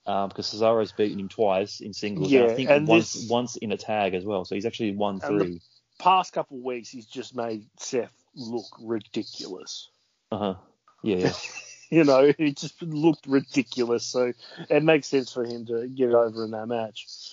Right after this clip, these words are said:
Speaker 1: Well, yeah, he kinda had to at the end, otherwise Seth
Speaker 2: Mm-hmm.
Speaker 1: would kinda be, like, losing four, four times to him, really. Like,
Speaker 2: Mm-hmm.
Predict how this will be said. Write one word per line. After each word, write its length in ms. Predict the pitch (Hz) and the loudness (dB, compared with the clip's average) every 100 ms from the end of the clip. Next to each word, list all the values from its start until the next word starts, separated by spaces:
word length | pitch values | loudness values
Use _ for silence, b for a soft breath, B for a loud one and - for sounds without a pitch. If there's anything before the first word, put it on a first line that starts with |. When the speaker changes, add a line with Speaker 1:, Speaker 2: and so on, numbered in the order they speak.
| - | -4
Speaker 1:
Well, 220 | 120 120 | 2 4
yeah, 160 | 110 101 | 6 6
he 100 | 104 | 2
kinda 220 | 127 95 | 0 0
had 180 | 92 - | -2 -2
to 140 | 95 | -4
at 60 | 92 | -4
the 120 | 92 | -4
end, 80 | 92 | -2
otherwise 300 | 95 92 - | -2 -2 0
Seth 160 | 104 | 0
Speaker 2:
Mm-hmm. 80 | 135 | 0
Speaker 1:
would 80 | 120 | -2
kinda 180 | 90 85 | -6 -4
be, 140 | 98 | 0
like, 320 | 92 90 85 | 2 2 0
losing 480 | 98 98 98 92 95 | 2 6 6 6 2
four, 220 | - 95 | 4 4
four 300 | - - 95 | 4 6 6
times 360 | - 90 95 92 | 6 2 0 0
to 100 | 95 | 0
him, 160 | 90 | 0
really. 340 | 90 90 90 90 | 0 0 0 -2
Like, 300 | 92 90 - | -4 -6 0
Speaker 2:
Mm-hmm. 380 | 160 156 135 | 0 2 -2